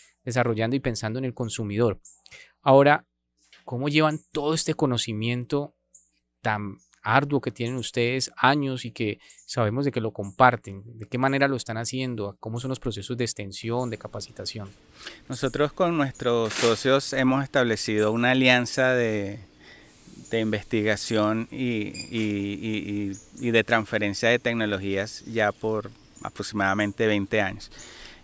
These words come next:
Speaker 2: Eh, son nuestros socios quienes tienen el contacto directo con los agricultores, con los investigadores de otras organizaciones, y a través de ello logramos establecer esos programas de capacitación. Normalmente lo hacíamos presencial.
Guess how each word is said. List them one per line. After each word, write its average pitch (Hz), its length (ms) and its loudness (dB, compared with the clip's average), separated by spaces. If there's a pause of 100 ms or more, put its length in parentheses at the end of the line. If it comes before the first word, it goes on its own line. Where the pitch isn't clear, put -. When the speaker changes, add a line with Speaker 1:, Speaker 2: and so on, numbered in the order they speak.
Speaker 2:
Eh, 110 160 -4
son 120 420 4
nuestros 139 380 0
socios 127 440 0
quienes 120 480 0
tienen 123 380 0
el 143 140 2
contacto 110 520 -4
directo 120 600 0
con 120 160 -4
los 110 100 -6
agricultores, 113 960 4
con 110 180 0
los 107 100 -2
investigadores 104 800 -2
de 117 200 4
otras 101 280 0
organizaciones, 110 880 -4 (460)
y - 80 2
a 120 80 10
través 113 400 6
de 127 300 8
ello 131 180 4
logramos 110 600 2
establecer 113 600 2
esos 104 220 -2
programas 104 400 0
de 117 60 -4
capacitación. 104 800 -2
Normalmente 123 580 8
lo 147 100 6
hacíamos 117 340 0
presencial. 113 680 0